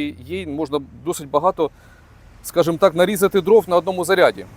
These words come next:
До речі, в Ютубі є огляди, фірма компа-, е, ProCraft робила експеримент, там вони нарізали на одному заряді двадцять, двадцять один сантиметр поліно, нарізали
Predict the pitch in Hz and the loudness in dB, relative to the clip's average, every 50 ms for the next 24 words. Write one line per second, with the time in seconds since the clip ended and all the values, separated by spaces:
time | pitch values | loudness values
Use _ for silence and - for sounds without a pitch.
0 | - - - 123 139 180 202 190 - - 190 180 175 180 175 170 170 190 190 - | -20 -20 -12 -4 0 2 2 2 2 2 0 2 2 2 0 -2 -2 -4 -6 -6
1 | 226 180 208 208 190 196 175 151 156 185 226 208 202 202 180 175 165 160 - - | -4 -4 -2 -2 0 2 4 4 6 4 4 4 4 2 2 2 0 -2 -2 -2
2 | 208 180 165 156 170 175 170 - 180 170 156 143 160 160 156 156 170 165 - 185 | 0 2 2 2 2 2 4 6 4 4 6 4 4 4 6 6 4 4 8 6
3 | 165 - 180 180 170 165 190 180 170 160 143 139 151 151 - - 196 190 196 208 | 6 6 6 0 0 2 2 4 6 4 4 2 0 -8 -6 -2 -2 0 0 2
4 | 233 233 220 202 - - - - - - - 185 190 190 190 190 190 190 196 214 | 2 0 0 -2 -6 -16 -20 -20 -14 -4 0 0 2 2 2 2 2 2 2 2
5 | 214 190 202 196 185 180 165 151 - - - - - - - - 175 185 180 180 | 2 0 0 2 2 0 -2 -2 -6 -12 -20 -20 -20 -16 -2 2 4 4 4 4
6 | 196 190 190 180 185 202 196 214 208 202 175 180 170 160 - - - - - - | 2 -2 -2 0 2 4 8 8 8 8 8 4 0 0 -2 -6 -16 -18 -20 -20
7 | - - - - - - - - 160 214 220 - 208 175 - 202 185 185 - - | -20 -20 -20 -20 -20 -20 -8 0 4 6 6 6 4 -2 -4 -6 -6 -8 -12 -16
8 | 160 156 175 220 202 - 185 - 202 175 208 202 175 - 202 190 202 196 190 185 | -6 0 2 2 2 2 0 -2 -2 0 -2 -2 -2 -2 -2 -2 0 -2 -2 -2
9 | 170 180 170 - - 185 202 240 240 220 214 202 151 143 160 180 208 185 180 180 | -2 -4 -2 0 0 0 0 0 0 0 0 0 0 0 0 0 0 0 0 0
10 | 175 170 | 0 0